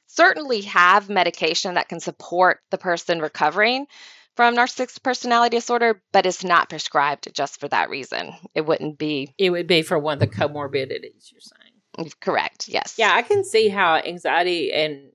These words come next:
Speaker 2: narcissism could go hand in hand.
Speaker 1: Well, I've seen some highly emotional narcissistic people too. So it's, you know, it's not your, it's not always just your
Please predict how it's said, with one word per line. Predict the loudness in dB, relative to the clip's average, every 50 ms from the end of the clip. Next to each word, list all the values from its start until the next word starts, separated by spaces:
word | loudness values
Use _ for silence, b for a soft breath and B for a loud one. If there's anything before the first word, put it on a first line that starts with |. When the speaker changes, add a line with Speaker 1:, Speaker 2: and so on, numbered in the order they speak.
| _ _ _ _ -2
Speaker 2:
narcissism | -2 -2 -2 -2 -4 -4 -2 0 0 0 0 0 -4 -4 -4 -6
could | -6 -2
go | -2 -4 -4
hand | -4 -6 -6 -6 -4 -4
in | -6 -6 -4
hand. | -4 -4 -4 -4 -6 -8 -12 -16 _ _ _ _ _ _ _ _ _ _ _ _ _ _ _ _ _ -20 _ 0
Speaker 1:
Well, | 2 2
I've | 2 2
seen | -2 -8 -10 -10 -10 -12 -14 -4
some | 0 0 2 2
highly | 4 4 4 6 6 4 2 2 2
emotional | 2 2 2 0 0 0 -2 -4 -4 -4 -2
narcissistic | 0 -2 -2 -2 -4 -8 -14 -18 -18 -18 -14 -14 -14 -12 -10
people | -10 -12 -10 _ -12 -10
too. | -6 -4 -2 -2 -2 -2
So | -2 0 0
it's, | 0 -2 -2 -10 _ -6
you | -2 0
know, | 0 0
it's | 0 0 -4 -6 -8 -8 -6
not | 0 2 4 4 2 0 -2 -8 -4
your, | -2 0 2 4 4 4 4 2 B B B B B B
it's | -6 0
not | 2 4 6 6
always | 6 4 4 2 0 -2
just | -4 -4 -4 -4 -4 0
your | 0 0 0 0 -4 -8